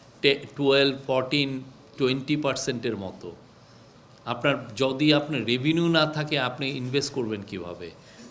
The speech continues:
রেভিনিউ না থাকলে আপনি, আপনার ডেভেলপমেন্ট প্রজেক্টগুলো আপনি নেবেন কিভাবে? রেভিনিউ না থাকলে আপনার যে মানুষ, বাংলাদেশের তো এখন পপুলেশন এজিং হচ্ছে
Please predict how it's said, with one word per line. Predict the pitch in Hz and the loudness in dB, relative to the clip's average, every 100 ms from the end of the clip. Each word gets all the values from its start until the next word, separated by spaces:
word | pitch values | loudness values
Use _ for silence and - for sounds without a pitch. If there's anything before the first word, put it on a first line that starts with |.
| - | 0
রেভিনিউ | 123 139 165 175 170 170 | 2 4 4 2 -2 0
না | 151 | 2
থাকলে | 151 151 151 160 147 | 2 0 0 2 2
আপনি, | 135 131 143 131 120 - | 2 0 -2 -2 -4 -6
আপনার | 123 127 139 107 | -6 -4 -6 -2
ডেভেলপমেন্ট | 123 131 143 147 143 143 | -2 0 -2 0 -4 -4
প্রজেক্টগুলো | 131 127 147 147 147 135 | -4 -2 -2 -2 -2 -2
আপনি | 123 127 | -2 -6
নেবেন | 110 107 104 98 | -6 -4 -6 -8
কিভাবে? | 98 85 87 87 - - - - 120 | -10 -10 -12 -12 -14 -18 -20 -6 0
রেভিনিউ | 131 156 165 | 4 4 4
না | 165 160 | 4 4
থাকলে | 156 156 156 160 | 2 -4 0 2
আপনার | 143 127 - 139 135 | 2 2 -2 -4 0
যে | 143 135 135 - - 104 | 2 2 0 -10 -16 -2
মানুষ, | 120 135 139 - | 0 2 0 0
বাংলাদেশের | 127 131 135 139 - 147 - | -2 -2 -2 -2 -2 -4 0
তো | 151 | 2
এখন | 139 147 139 | 2 0 -6
পপুলেশন | 147 139 147 143 143 135 | -6 -4 -2 0 -2 -2
এজিং | 107 120 139 151 | 0 0 2 0
হচ্ছে | 104 107 - 92 | -2 -6 -10 -12